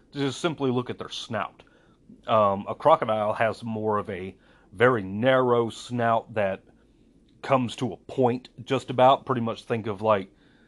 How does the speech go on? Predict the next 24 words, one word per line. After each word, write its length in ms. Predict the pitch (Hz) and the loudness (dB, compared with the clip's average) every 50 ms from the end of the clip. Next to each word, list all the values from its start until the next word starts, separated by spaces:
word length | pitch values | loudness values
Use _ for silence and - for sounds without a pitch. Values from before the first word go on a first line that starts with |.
| _ _ _ _ | _ _ _ _
their 160 | - 120 110 | 4 4 4
head 240 | - 120 117 117 113 107 | 4 4 4 2 2 0
is 100 | 98 - | -4 -2
kind 200 | - 127 120 110 | 0 0 0 0
of 120 | 104 113 | 2 2
like 160 | 113 104 - | 2 2 2
a 40 | 104 | -2
diamond 800 | 87 85 82 110 107 107 110 117 117 117 117 120 120 117 110 - _ _ | -8 0 2 4 4 4 2 0 -2 -2 -2 -2 -4 -4 -8 -10 _ _
shape 400 | - - - - 123 120 127 123 - | -18 -10 -4 -2 -2 -2 -2 -4 -6
or 180 | 110 104 98 | -4 -4 -4
an 100 | 92 90 - | -4 -4 0
arrow 420 | 117 113 117 117 117 120 120 113 | 4 4 6 6 6 4 4 2
shape 420 | - - - 123 117 120 120 - - | -2 -4 0 0 0 0 -2 -6 -8
or 100 | 117 107 | -10 -8
something 300 | 92 - 127 - - 117 | -4 -4 -4 -4 -2 -2
like 180 | 113 113 110 - | -2 -2 0 0
that, 220 | 120 117 113 - | 0 0 0 0
to 60 | - 117 | 0 0
where 140 | 113 107 | 0 0
it 120 | 104 - - | -2 -2 -4
comes 240 | 120 113 107 101 - | -4 -4 -4 -6 -8
to 160 | - 107 85 | -10 -10 -10
a 60 | 80 | -12
point, 420 | - - - 117 117 120 - - | -10 -2 0 2 2 2 0 -6